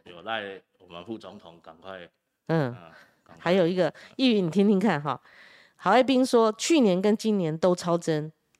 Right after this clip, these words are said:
Speaker 2: 那为什么今年要这样做？他连续六年超增呢，如果都这样子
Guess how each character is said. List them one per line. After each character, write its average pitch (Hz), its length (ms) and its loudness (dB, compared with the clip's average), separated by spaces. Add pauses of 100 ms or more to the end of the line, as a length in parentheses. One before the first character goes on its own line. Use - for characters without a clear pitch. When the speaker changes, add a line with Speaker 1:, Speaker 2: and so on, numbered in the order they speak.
(440)
Speaker 2:
那 226 160 0
为 240 140 0
什 175 120 -4
么 156 60 -4
今 180 220 -4
年 147 140 -4
要 147 100 -6
这 147 120 -8
样 131 180 -14
做？ - 280 -12 (460)
他 269 80 -2
连 240 180 6
续 254 140 0
六 247 180 2
年 156 200 -6
超 160 240 -4
增 131 260 -8
呢， 117 60 -14 (140)
如 254 80 -8
果 262 120 2
都 233 120 2
这 247 120 -2
样 196 140 -4
子 156 260 -12